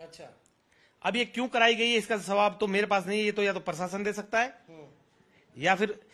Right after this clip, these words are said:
Speaker 2: ये वीडियोज आप देखिए,
Speaker 1: दिखाइए जरा इनको वीडियो, हाँ।
Speaker 2: ये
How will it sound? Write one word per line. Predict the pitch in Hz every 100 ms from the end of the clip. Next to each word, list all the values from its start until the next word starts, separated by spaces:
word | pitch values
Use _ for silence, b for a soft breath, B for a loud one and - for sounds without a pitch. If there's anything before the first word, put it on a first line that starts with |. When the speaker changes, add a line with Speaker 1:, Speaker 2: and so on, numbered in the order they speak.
| b -
Speaker 2:
ये | 180 208
वीडियोज | 190 190 208 185
आप | 175
देखिए, | 151 123 110
Speaker 1:
दिखाइए | 95 -
जरा | - -
इनको |
वीडियो, | 151 - - - 113
हाँ। | - _ _ _ -
Speaker 2:
ये | 139 175 208 220 214